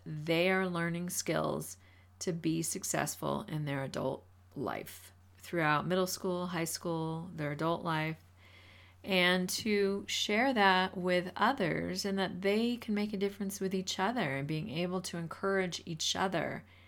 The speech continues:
as well is huge too. And so I want to encourage you to say thank you so much for all your hard work each and every day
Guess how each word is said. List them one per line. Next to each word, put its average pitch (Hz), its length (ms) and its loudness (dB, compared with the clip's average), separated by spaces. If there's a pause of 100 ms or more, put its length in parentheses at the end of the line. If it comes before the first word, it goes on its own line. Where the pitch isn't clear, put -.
(260)
as 160 280 0
well 156 640 0 (580)
is 175 220 -2
huge 165 840 -2
too. 139 440 -2 (1900)
And 214 160 2
so 214 520 10 (400)
I 165 180 8
want 220 200 8
to 220 40 6
encourage 220 460 4
you 160 460 2
to 180 120 0
say 160 340 -2 (140)
thank 190 380 0
you 220 160 0
so 190 320 2
much 175 280 0
for - 140 -4
all 180 420 8
your 185 180 2
hard 165 260 0
work 156 400 -2 (100)
each 196 240 -4
and 190 80 -2
every 165 200 0
day 156 340 0